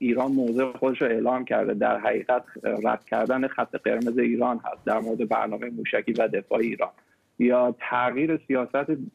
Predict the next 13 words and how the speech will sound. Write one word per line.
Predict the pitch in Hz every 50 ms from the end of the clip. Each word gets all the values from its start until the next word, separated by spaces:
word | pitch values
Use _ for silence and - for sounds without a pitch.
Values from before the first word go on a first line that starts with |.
| -
ایران | - 123 117 117 117 123 139 156 160 151
در | 131 127 113 117
منطقه، | 117 117 117 117 110 - 117 117 117 123 135 139 139 139 - -
اه، | - 110 113 117 117 117 110 101
قسمت | - - 117 - - 139 143 143
اعظم | 165 - - 139 131 113 127 - 131 143 151 156
این | 156 147 147 139 135 131 - -
سیاست | - 120 117 110 - 113 117 -
ایران | 113 110 113 117 120
در | 120 123 117 117
منطقه | 117 117 113 110 - - - 131
در | 127 123 117 117
پاسخ | 110 - - 120 113 - - 131 127